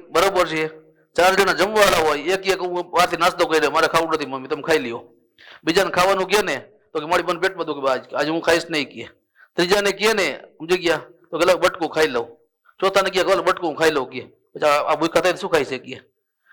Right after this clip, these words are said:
છેલ્લે અડધો રોટલો પડ્યો હોય અને છતાંય બધાય પાણી પીને હુઈ જાય ને, અને ઈ જે આનંદ આવે ને,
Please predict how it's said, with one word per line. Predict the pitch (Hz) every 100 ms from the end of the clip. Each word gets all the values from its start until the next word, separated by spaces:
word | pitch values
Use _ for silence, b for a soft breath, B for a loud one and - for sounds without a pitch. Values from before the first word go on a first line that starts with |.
| b -
છેલ્લે | 190 202
અડધો | 180 190 208
રોટલો | 208 190
પડ્યો | 208 233 196
હોય | 156 123 - - _ _ _ _ _ _
અને | 143 156
છતાંય | 190 208
બધાય | 196 208 196
પાણી | 190 202 202
પીને | 196
હુઈ | 180 214
જાય | 220
ને, | 165 135
અને | 151 156
ઈ | 180 196
જે | 214
આનંદ | 190 196 196
આવે | 196 214 202
ને, | 147 123